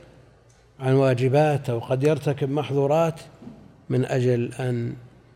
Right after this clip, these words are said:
يحصل له ما أراد من هذا الشرف. وكذلك المال. وأحبار بني إسرائيل يشترون بآيات الله ثمناً قليلاً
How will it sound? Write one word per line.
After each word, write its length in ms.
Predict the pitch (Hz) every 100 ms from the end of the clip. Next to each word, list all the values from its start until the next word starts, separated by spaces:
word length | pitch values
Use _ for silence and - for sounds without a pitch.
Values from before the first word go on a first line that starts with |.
| _ -
يحصل 420 | 127 - 123 117
له 220 | 123 113
ما 260 | 113 117 117
أراد 360 | 117 113 113
من 260 | 113 107 110 -
هذا 200 | 123 110
الشرف. 380 | - - 104 - - _ _ _ _ _ _ _ 180
وكذلك 480 | 165 202 190 156
المال. 360 | 139 127 127 107 - - - - - _ _ _ _ _ _ _ _ _ - - 117 123 131 - - - - _ _ _ _ _ _ _ _ _ -
وأحبار 500 | 131 95 131 147 147
بني 340 | 131 127 120
إسرائيل 680 | 110 - 110 113 123 117 113 - - - - _ - - _ _ _ _ _ _ _ _ _ _ _ _ _ _ _ _ _ _ _ _ _ _ _ _
يشترون 460 | - - 135 190 131
بآيات 400 | 120 120 117 135
الله 220 | 139 135
ثمناً 320 | 151 170 160
قليلاً 480 | 147 151 151 117